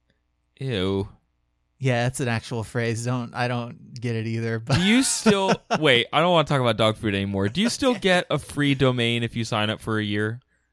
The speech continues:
Speaker 2: Of course you do.
Speaker 1: Good. I just wanted to double check.
Speaker 2: Wait, are you asking me as part of the ad or just
Speaker 1: D-, yes.
Speaker 2: <laughs> Okay, I didn't
Speaker 1: We
Speaker 2: know if you actually knew.
Speaker 1: I think that you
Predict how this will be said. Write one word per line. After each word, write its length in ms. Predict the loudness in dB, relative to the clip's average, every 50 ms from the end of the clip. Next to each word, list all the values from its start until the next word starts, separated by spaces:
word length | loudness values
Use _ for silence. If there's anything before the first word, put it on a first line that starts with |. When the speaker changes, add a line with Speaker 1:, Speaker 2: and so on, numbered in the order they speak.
| _ _
Speaker 2:
Of 140 | -10 -10 -10
course 300 | -6 -2 -2 -2 -2 -2
you 80 | -4 -6
do. 400 | -6 -6 -8 -6 -8 -8 -10 -12 _ _ _ _ _ _ _ _ _ _ _ _ _
Speaker 1:
Good. 320 | -2 0 0 0 -2 -6 -4
I 80 | -4
just 140 | -2 -2 -2
wanted 160 | -2 -2 -2
to 60 | -2 -4
double 240 | -4 -6 -6 -6
check. 400 | -6 -8 -8 -8 -10 -12 _ _ _ _ _ _ _ _ -2
Speaker 2:
Wait, 180 | 0 0 2
are 80 | 2 2
you 140 | 2 0 0
asking 340 | 0 0 -2 -4 -4 -6 -4
me 100 | -2 -2
as 120 | -2 -4
part 220 | -4 -4 -2 -2 -2
of 40 | -2
the 120 | -4 -4
ad 240 | -2 -2 -2 -2 -2
or 80 | -4
just 420 | -6 -8 -8 -8 -10 -12 -14 -18 -20 _ _ _ _ _ _ _ _ -16 -8 -4
Speaker 1:
D-, 120 | -2 -2 -2 -4 _ _
yes. 1160 | -12 -10 -10 -10 -6 -2 0 0 0 0 -2 -4 -6 -6 -6 -6 -6 -6 -8 -10 -12 -14 -2 0
Speaker 2:
<laughs> 40 | 0 0 2 0
Okay, 320 | -4 -4 -4 -2 0 0 -2 0 0
I 60 | 0
didn't 300 | 0 2 0 0 -2 0 2
Speaker 1:
We 100 | 6 6 6
Speaker 2:
know 280 | 6 4 0 -6 -6 -6
if 180 | -4 -4 -4 -2
you 80 | -2 -2 -2 0
actually 600 | 0 -2 -2 -2 -4 -6 -6 -6 -8 -8 -10 -12 -12 -14
knew. 280 | -14 -14 -14 -12 -10 -12 -10 -8 -10 -10 -10 -12 -14 -8 _ -8 -8 -6 -6 -8 -8 _ _ -14 -14 _ _ -8 -8 -8 _ _ -8 -8 -8 _ _ _ _ _ _ _ _ _ _ _ _ _ _ _ _ _ _ _ _ _ _ _ -4
Speaker 1:
I 380 | -2 -2 0 0 0 -2 -2
think 640 | -4 -6 -8 -6 -4 -2 -2 -2 -4 -8 -10 -12 -8
that 140 | -6 -4 -4
you 640 | -4 -4 -2 0 2 2 2 2 0 -4 -6 -10 -12